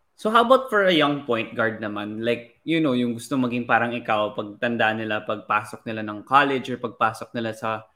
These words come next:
pros, how do one, how does a point guard develop the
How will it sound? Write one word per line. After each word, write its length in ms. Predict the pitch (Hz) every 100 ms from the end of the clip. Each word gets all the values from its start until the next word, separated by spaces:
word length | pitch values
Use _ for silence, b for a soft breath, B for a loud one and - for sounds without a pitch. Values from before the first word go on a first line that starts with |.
| _ _ _
pros, 400 | 131 127 117 -
how 320 | - 175 180
do 320 | 180 208 190 139
one, 320 | - 127 120 127
how 160 | 156
does 240 | 160 180 160
a 60 |
point 340 | - 123 120 120
guard 240 | 113 110
develop 400 | 120 120 117 117 - _ _
the 80 | 127